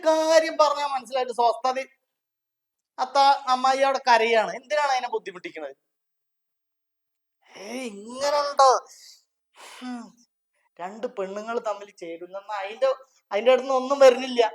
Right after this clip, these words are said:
എടി, അനക്ക് ഇതൊന്നും ഇപ്പൊ മനസ്സിലാവൂല ട്ടാ. കാലം കുറച്ച് കഴിയട്ടെ, ഈ അമ്മായിയുടെ പ്രായത്തിലെത്തും. ഏ? അപ്പൊ അനക്ക് മനസ്സിലായിക്കോളും. ഇപ്പൊ അഹങ്കാരം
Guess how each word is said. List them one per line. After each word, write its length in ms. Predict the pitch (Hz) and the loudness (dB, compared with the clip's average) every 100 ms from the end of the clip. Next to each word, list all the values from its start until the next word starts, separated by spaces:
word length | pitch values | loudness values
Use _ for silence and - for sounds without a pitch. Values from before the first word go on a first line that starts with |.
| - - 185 | -10 -14 -8
എടി, 180 | 254 269 143 - 170 | -6 -6 -6 -6 -2
അനക്ക് 220 | 208 - 285 | -2 -2 2
ഇതൊന്നും 260 | 277 285 294 | 4 4 2
ഇപ്പൊ 160 | - 302 262 | 4 4 4
മനസ്സിലാവൂല 540 | 247 269 269 269 254 247 | 0 6 6 6 2 6
ട്ടാ. 140 | 254 165 - _ _ _ - | 6 6 0 _ _ _ 2
കാലം 260 | 196 233 254 | 4 4 2
കുറച്ച് 200 | 262 269 | -2 2
കഴിയട്ടെ, 380 | 240 226 226 214 165 - _ _ 190 | 4 4 4 2 -2 -8 _ _ 4
ഈ 40 | 240 | 4
അമ്മായിയുടെ 320 | 233 247 254 | 6 4 4
പ്രായത്തിലെത്തും. 600 | 240 233 233 247 - 202 - _ _ _ _ - 214 | 6 6 4 -4 -4 -8 -12 _ _ _ _ -4 -2
ഏ? 20 | 302 359 - _ _ _ _ _ _ _ _ _ - | -2 -6 -20 _ _ _ _ _ _ _ _ _ -10
അപ്പൊ 140 | 180 269 | -2 4
അനക്ക് 180 | 254 262 233 | 4 2 -2
മനസ്സിലായിക്കോളും. 580 | 202 226 220 170 147 _ _ _ _ _ _ | 2 4 4 2 -16 _ _ _ _ _ _
ഇപ്പൊ 120 | - 226 | 2 2
അഹങ്കാരം 460 | 202 220 226 233 262 | 2 0 6 6 4